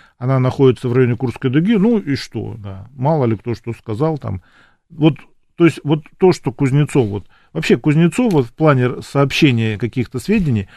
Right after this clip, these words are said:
очень мифологизированная фигура. Он в основном, конечно, ликвидатор, да, то есть ни один человек в годы Второй мировой войны, ни у нас, ни где-нибудь ещё не поубивал столько крупных врагов, скажем так, разных там военных, невоенных,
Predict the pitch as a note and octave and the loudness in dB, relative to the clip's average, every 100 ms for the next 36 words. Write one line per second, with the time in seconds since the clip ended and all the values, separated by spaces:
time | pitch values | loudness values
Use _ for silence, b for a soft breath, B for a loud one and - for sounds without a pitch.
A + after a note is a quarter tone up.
0 | b b D#3+ F#3+ F3 D3 C#3+ D3+ C#3 C3 | b b 0 4 4 2 2 0 2 2
1 | C#3 D3+ C3 B2 A#2 B2+ G#2 D#2+ G2+ _ | 2 2 2 0 -2 -4 -6 -8 -14 _
2 | _ _ _ _ - F#3+ G#3+ C3+ B2+ C#3 | _ _ _ _ 0 2 4 0 0 0
3 | D3 G3+ G3+ C3+ D3 C#3+ B2+ B2 C3 C#3+ | 2 2 2 0 0 0 0 0 0 2
4 | A2+ E2+ A#2+ G2+ C3 G#3+ _ _ - C3+ | 2 -4 -12 -12 -10 -10 _ _ 0 0
5 | - _ _ - C#3+ F#3 E3 B2+ - C3 | 0 _ _ 0 4 6 4 2 0 -2
6 | E3 A#3+ B3+ - - A#2 A2 C#3 B2 A#2+ | 0 -2 -6 -10 -12 -8 2 4 4 0
7 | - _ _ _ - D3+ C#3+ C3 A#2+ B2+ | -4 _ _ _ 0 4 4 4 2 2
8 | C#3 F3+ A#3+ D3 C#3 D3+ G#3+ G#3+ - - | 4 2 4 4 6 6 6 4 0 -2
9 | D3 C3+ C3 A2+ G#2 G#2 A2 A2+ - D3 | -2 2 4 4 0 -4 -2 -4 -4 -4
10 | - A#3 b b b b C3 C3 D3+ C#3 | -2 -4 b b b b 0 2 2 4
11 | D3+ D#3 A#2+ - C3+ - G2+ B2+ G#2+ G2+ | 4 4 0 -2 -4 -4 -6 -4 -4 -6
12 | G2+ _ _ _ _ _ _ B2 A2+ C#3 | -10 _ _ _ _ _ _ -8 0 0
13 | D#3+ B3+ A#3 - D3+ C#3 C3+ B2 G2+ B2 | 2 0 -2 -6 -2 -2 -2 -4 -4 0
14 | B2+ G2 F#2 - F#2+ G2+ B2+ G3+ G3+ C#3+ | 0 -2 -8 -10 -4 2 4 4 4 0
15 | - G#2+ G#2 E3 G3+ D#3 | -4 -6 -4 -2 -2 -4